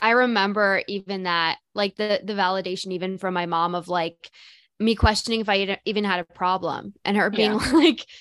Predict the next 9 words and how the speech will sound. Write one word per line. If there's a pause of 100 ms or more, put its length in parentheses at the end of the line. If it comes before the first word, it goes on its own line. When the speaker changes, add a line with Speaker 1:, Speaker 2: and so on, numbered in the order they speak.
(160)
Speaker 1:
"You're
Speaker 2:
Mm-hmm.
Speaker 1:
not
crazy. (260)
I
saw
it."
<laughs>
Like,